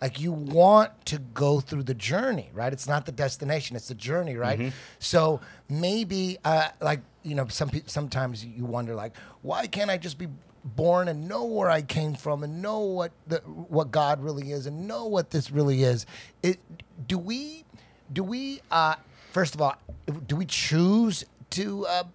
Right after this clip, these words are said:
Speaker 1: uh, be born? And do we choose to be born not knowing anything? Because that's what life's about, is trying to figure it out. Like, if we were born knowing everything, would that be bad for this life?
Speaker 2: It could be, because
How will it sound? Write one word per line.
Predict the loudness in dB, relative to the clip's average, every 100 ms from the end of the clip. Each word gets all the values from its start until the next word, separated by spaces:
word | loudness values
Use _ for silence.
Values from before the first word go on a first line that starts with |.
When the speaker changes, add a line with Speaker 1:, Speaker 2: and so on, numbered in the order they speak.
| _ _
Speaker 1:
uh, | -14 -8 -2
be | 0
born? | 2 2 2 0 -4 -10 -18 -20 -20 _ _
And | 4 6 4 0 -8 -6
do | 0 2
we | 2
choose | 0 0 2 2 2 -2
to | -4
be | -6
born | -2 0 0 0 -4 _
not | -4 -2 -2 -2
knowing | -2 0 0 -2
anything? | -2 -4 -10 -12
Because | -8 -6 -6 -12 _ -6
that's | -2 -2 -2
what | -8
life's | -6 -6 -6
about, | -4 -4 -4
is | -8
trying | -8 -2 -2
to | -4
figure | -14 -8 -6 -6 -6 -6
it | -6
out. | -6 -8 -16 -6
Like, | -4 -2
if | -4
we | -2
were | -2 -2
born | 0 0 0 0
knowing | 2 4 4 2 2
everything, | 2 0 -2 -4 -2
would | 0
that | 0 -2
be | -2
bad | -2 -2 -4 -6 -10 _ _
for | -2 0 -2 -4
this | -4 -4 -6
life? | -6 -6 -8 -14 -20 _ _ _ _ -20 -20 -20 -20 -20 _
Speaker 2:
It | -8 -6
could | -6 -6
be, | -6 -8 -10 _ -6
because | -4 4 4 2 -6